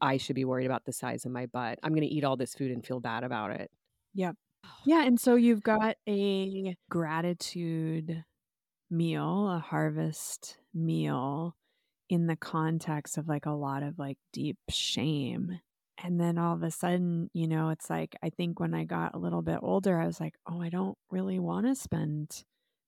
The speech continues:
Speaker 2: things," like, I, Friendsgiving,
Speaker 1: Mm-hmm.
Speaker 2: while it wasn't something that I did every year, like, it was something that felt like it at least was separate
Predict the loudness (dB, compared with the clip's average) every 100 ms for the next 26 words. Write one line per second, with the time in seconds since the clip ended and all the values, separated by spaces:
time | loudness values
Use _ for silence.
0 | -2 0 0 -2 -2 2 0 -2 -6 0
1 | 2 2 0 0 -2 0 0 2 0 -2
2 | -6 -12 -14 -16 _ 0 4 4 2 0
3 | -2 0 -2 -2 -4 -2 -2 0 0 0
4 | 0 -2 -2 -2 -2 -6 -12 _ _ 0
5 | 2 6 4 2 0 0 0 0 -4 -4
6 | -4 -2 -2 -2 -4 0 0 0 -2 -4
7 | 0 0 0 -2 -2 -4 -4 -4 -4 -4
8 | -6 -4 -2 -2 -4 -8 -10 -14 _ _
9 | _ _ _ -8 0 0 2 -2 -2 -4